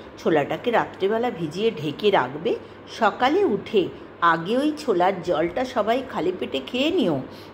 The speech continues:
ছোলার জলটা খেলে লিভারের জন্য অত্যন্ত ভালো, আর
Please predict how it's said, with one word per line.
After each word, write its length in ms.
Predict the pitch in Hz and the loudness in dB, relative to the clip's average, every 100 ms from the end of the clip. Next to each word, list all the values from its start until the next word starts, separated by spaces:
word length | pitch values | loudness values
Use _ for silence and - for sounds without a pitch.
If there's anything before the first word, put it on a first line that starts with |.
| - | 0
ছোলার 340 | 196 202 220 | 4 6 4
জলটা 380 | 202 156 160 233 | 2 0 2 0
খেলে 320 | 226 254 294 | 0 -2 0
লিভারের 540 | 220 156 160 175 196 175 | 0 0 2 2 0 0
জন্য 260 | 226 254 | -2 2
অত্যন্ত 580 | 247 220 - 262 269 285 | 2 0 0 0 0 -2
ভালো, 380 | 285 254 262 294 294 - - - | 0 2 2 2 -2 -14 -16 -2
আর 160 | 180 | 2